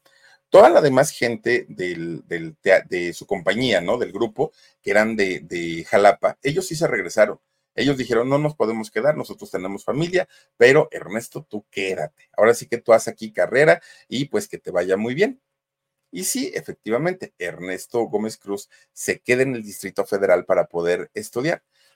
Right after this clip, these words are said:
Fíjense que ya es aquí en el Distrito Federal donde Ernesto logra conocer a mucha gente, sobre todo actores muy famosos, bueno, que en ese momento no eran tan famosos,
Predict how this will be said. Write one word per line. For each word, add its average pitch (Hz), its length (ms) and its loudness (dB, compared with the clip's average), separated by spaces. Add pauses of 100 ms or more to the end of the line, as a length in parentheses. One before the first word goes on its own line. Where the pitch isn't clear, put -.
Fíjense 311 380 -4
que 151 120 -12
ya 120 100 4
es 156 140 2
aquí 151 180 -2
en 127 80 0
el 131 100 -2
Distrito 113 380 -8
Federal 92 380 0
donde 101 260 -4
Ernesto 92 480 -10 (300)
logra 175 280 4
conocer 120 540 0 (140)
a 120 100 4
mucha 180 400 -4
gente, 117 560 -6 (340)
sobre 117 280 0
todo 143 220 2
actores 120 440 4
muy 110 180 -4
famosos, 113 460 -2
bueno, 175 220 -2
que 185 80 -8
en 202 60 -6
ese 208 120 -6
momento 143 380 -2
no 127 100 2
eran 107 220 2
tan 87 180 0
famosos, - 540 -2